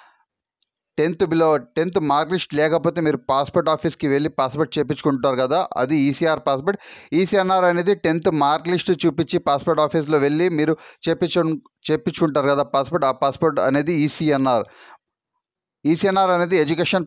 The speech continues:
పాస్‌పోర్ట్, ఈసీఆర్ అనేది నాన్ ఎడ్యుకేషన్ పాస్‌పోర్ట్. ఎయిత్, ఫోర్త్, ఫిఫ్త్ చదివిన వాళ్ళకి ఈసీఆర్ పాస్‌పోర్ట్ అనేది ఇస్తారు. ఈసీఎన్ఆర్ అనేది టెన్త్ క్లాస్ చదివిన వాళ్ళకి ఇస్తారు ఈసీఎన్ఆర్ పాస్‌పోర్ట్ అనేది.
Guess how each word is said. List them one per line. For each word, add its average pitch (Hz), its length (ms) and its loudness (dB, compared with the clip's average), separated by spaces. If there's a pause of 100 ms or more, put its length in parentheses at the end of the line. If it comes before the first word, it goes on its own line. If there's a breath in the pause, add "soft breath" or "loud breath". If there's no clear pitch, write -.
పాస్‌పోర్ట్, 160 380 0
ఈసీఆర్ 160 380 0
అనేది 160 340 0
నాన్ 143 320 2
ఎడ్యుకేషన్ 147 580 -2
పాస్‌పోర్ట్. 113 360 -2 (720 soft breath)
ఎయిత్, 156 320 0
ఫోర్త్, 160 320 0
ఫిఫ్త్ 151 260 -2
చదివిన 156 380 0
వాళ్ళకి 147 340 2
ఈసీఆర్ 156 340 0
పాస్‌పోర్ట్ 143 380 0
అనేది 139 360 2
ఇస్తారు. 139 360 0
ఈసీఎన్ఆర్ 156 480 0
అనేది 147 300 0
టెన్త్ 147 380 -2 (420 loud breath)
క్లాస్ 160 260 0
చదివిన 156 200 0
వాళ్ళకి 156 360 2
ఇస్తారు 117 340 -2
ఈసీఎన్ఆర్ 120 540 -2
పాస్‌పోర్ట్ 113 400 -2
అనేది. 104 320 -2